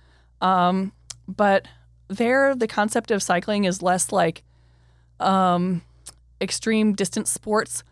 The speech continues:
although they do have that. Like, the Tour of Spain was going on while I was there in Spain. Um, so they have them more like actually top level, level athletic sports in cycling, but,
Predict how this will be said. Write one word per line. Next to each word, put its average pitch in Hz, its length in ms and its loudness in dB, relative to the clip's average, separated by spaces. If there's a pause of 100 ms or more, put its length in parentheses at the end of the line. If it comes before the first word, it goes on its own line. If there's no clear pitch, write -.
(260)
although 220 160 2
they 202 140 2
do 208 220 0
have 180 260 2
that. 208 260 2
Like, 180 160 0
the 190 80 -4
Tour 220 240 0
of 180 80 -4
Spain 175 320 -2
was 170 140 -2
going 170 240 0
on 160 240 0
while 180 180 0
I 196 80 -4
was 170 220 -6
there 170 160 0
in 175 100 -4
Spain. 202 400 -8 (540)
Um, 165 540 -2 (120)
so 226 220 0
they 233 100 2
have 220 280 0
them 220 160 2
more 185 240 2
like 170 360 2 (420)
actually 180 520 -4 (520)
top 202 220 2
level, 180 400 2
level 180 320 0
athletic 160 480 0
sports - 480 -2 (240)
in 214 100 -2
cycling, 233 480 -2 (680)
but, 202 380 2